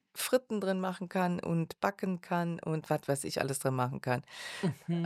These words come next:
Speaker 1: War auf jeden Fall sehr amüsant und unterhaltsam, weil es hat bei ihnen nicht geklappt.
Speaker 2: Hm. Das hab ich schon nicht mehr gesehen. Ich befürchte, da war ich schon im Bett.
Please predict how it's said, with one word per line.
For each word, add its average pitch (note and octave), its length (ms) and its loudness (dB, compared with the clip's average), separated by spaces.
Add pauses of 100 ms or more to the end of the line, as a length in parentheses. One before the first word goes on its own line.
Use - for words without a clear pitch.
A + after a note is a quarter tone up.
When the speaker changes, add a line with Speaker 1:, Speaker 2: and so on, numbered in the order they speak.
Speaker 1:
War F#3+ 200 8
auf F3+ 80 -2
jeden G3+ 160 4
Fall F#3 160 6
sehr F#3+ 240 4
amüsant F#3 460 2
und F3+ 120 -8
unterhaltsam, E3+ 720 0
weil D#3+ 220 -2
es D#3 120 -8
hat E3 220 -2
bei - 220 0
ihnen G#3+ 360 2 (120)
nicht D3+ 420 0
geklappt. A2 440 2
Speaker 2:
Hm. F#3 340 -2 (800)
Das G#3+ 160 4
hab C4 100 6
ich C#4+ 100 0
schon A#3 160 4
nicht A#3+ 200 2
mehr G#3+ 100 4
gesehen. E3 300 0
Ich G#3+ 100 -6
befürchte, G3+ 380 -2
da F#3 100 6
war F3+ 80 2
ich F3 80 0
schon F3 140 -2
im D3 80 -4
Bett. - 260 -8